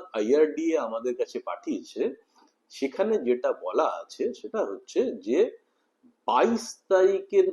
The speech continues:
পর যে সমস্ত পলিসিগুলো রিনিউয়াল আছে, সেগুলোর উপরে জিএসটি লাগবে না এবং নতুন পলিসির ক্ষেত্রে জিএসটি লাগবে না।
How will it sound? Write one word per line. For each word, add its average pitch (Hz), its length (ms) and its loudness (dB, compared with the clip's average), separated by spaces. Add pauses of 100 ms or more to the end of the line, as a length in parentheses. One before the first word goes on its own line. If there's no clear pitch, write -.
(120)
পর 156 460 4
যে 131 100 -8
সমস্ত 170 560 -6 (100)
পলিসিগুলো 110 880 0 (500)
রিনিউয়াল 131 600 4
আছে, 190 500 2
সেগুলোর 180 720 4
উপরে 165 320 2
জিএসটি 110 540 -6
লাগবে 101 380 -4
না 180 380 -4
এবং 202 460 2
নতুন 196 280 -2
পলিসির 139 500 0
ক্ষেত্রে 139 420 0
জিএসটি 123 500 0
লাগবে 110 440 -2
না। 113 380 -4